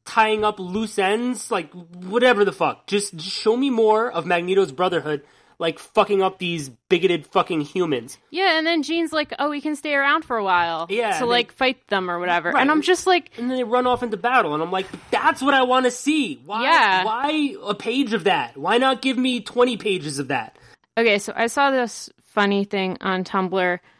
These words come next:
Speaker 2: that was like, "Who calls themselves the Brotherhood of Evil Mutants?" And then somebody responded and said, like, "You're telling me if there was a group called the Brotherhood of Evil Gays, you wouldn't join it?"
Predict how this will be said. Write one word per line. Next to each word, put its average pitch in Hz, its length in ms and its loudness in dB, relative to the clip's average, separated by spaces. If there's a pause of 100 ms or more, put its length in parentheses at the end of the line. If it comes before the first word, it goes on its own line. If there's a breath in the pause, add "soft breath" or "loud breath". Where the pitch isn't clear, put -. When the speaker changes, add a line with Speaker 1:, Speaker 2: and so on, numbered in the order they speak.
(280 soft breath)
Speaker 2:
that 208 200 4
was 208 160 0
like, 196 400 2 (280 soft breath)
"Who 294 240 -4
calls 302 360 2
themselves 262 720 -2 (420)
the 202 120 -6
Brotherhood 247 500 2
of 214 180 0
Evil 226 300 0
Mutants?" 196 600 -2 (360 soft breath)
And 220 140 0
then 208 360 4
somebody 220 500 -2
responded 202 840 -2
and 196 160 -6
said, 190 420 -4 (360)
like, 185 400 -6 (340)
"You're 202 140 -4
telling 233 340 2
me 208 380 2
if 202 160 -6 (360)
there 226 140 4
was 214 380 2
a 208 40 -4
group 202 640 0
called 196 440 4 (160)
the 208 120 -2
Brotherhood 208 460 2
of 196 180 -2
Evil 208 300 -2
Gays, 196 480 2
you 196 80 -2
wouldn't 190 300 -2
join 190 240 0
it?" 208 200 2